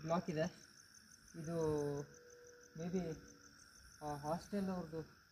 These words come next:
kitchen ಅನ್ಸುತ್ತೆ, ಮೇ ಬಿ. ಆ, ಅಡುಗೆ room, ಅಡುಗೆ room ಅಂತೀವಲ್ಲ, ಅಡುಗೆ room ಅನ್ಸುತ್ತೆ ಮೇ ಬಿ.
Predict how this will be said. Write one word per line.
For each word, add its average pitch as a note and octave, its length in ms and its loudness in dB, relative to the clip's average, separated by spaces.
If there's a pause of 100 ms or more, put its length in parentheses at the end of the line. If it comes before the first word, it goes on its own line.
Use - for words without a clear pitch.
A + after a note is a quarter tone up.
(400)
kitchen A3 340 8
ಅನ್ಸುತ್ತೆ, D#3 440 6
ಮೇ D3+ 180 0
ಬಿ. D3+ 160 2
ಆ, F#3+ 60 2 (1300)
ಅಡುಗೆ F3+ 260 8
room, F#3+ 200 8
ಅಡುಗೆ D3+ 360 8
room F#3 180 4
ಅಂತೀವಲ್ಲ, D3+ 360 4 (360)
ಅಡುಗೆ D#3+ 280 0
room F3+ 160 -2
ಅನ್ಸುತ್ತೆ D#3+ 380 -6
ಮೇ D3+ 180 -4
ಬಿ. D3+ 140 -4